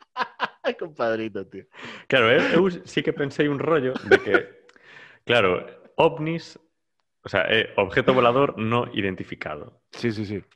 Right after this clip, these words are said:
Speaker 1: Calquera
Speaker 2: sempre
Speaker 1: cosa,
Speaker 2: o a-,
Speaker 1: vale.
Speaker 2: asociamos con rollo, eh, paranormal,
Speaker 1: Extraterrestre,
Speaker 2: visitas
Speaker 1: extra-
Speaker 2: extraterrestres, claro, todo este rollo.
Speaker 1: Pero no, no, no, no. O
Speaker 2: Pero
Speaker 1: sea,
Speaker 2: pode ser
Speaker 1: objeto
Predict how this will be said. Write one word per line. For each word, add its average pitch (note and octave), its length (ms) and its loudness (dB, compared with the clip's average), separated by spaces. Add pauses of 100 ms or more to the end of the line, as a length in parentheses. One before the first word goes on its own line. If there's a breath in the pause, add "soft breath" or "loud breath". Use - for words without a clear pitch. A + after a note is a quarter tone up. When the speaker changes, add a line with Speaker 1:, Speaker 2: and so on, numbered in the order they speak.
(160)
Speaker 1:
Calquera G#2 80 0
Speaker 2:
sempre B2 240 4
Speaker 1:
cosa, C3 80 8
Speaker 2:
o C3+ 80 6
a-, B2+ 140 4 (100)
Speaker 1:
vale. A#2+ 80 0
Speaker 2:
asociamos C#3+ 640 0
con F#2 240 0
rollo, A#2 640 2
eh, E2+ 800 -2 (640 loud breath)
paranormal, F2+ 680 2
Speaker 1:
Extraterrestre, B2+ 440 6
Speaker 2:
visitas A2+ 280 2
Speaker 1:
extra- G#2+ 200 0
Speaker 2:
extraterrestres, C3 640 0
claro, F#2+ 300 0
todo A2 120 0
este A2+ 180 -6
rollo. G#2+ 120 -2
Speaker 1:
Pero A#2 160 4
no, D#3+ 160 2
no, E3 160 0
no, F3 120 0
no. E3 280 -2
O - 80 -12
Speaker 2:
Pero G#2+ 140 4
Speaker 1:
sea, B2 80 2
Speaker 2:
pode D3+ 100 6
ser F#3+ 160 2
Speaker 1:
objeto F3+ 80 0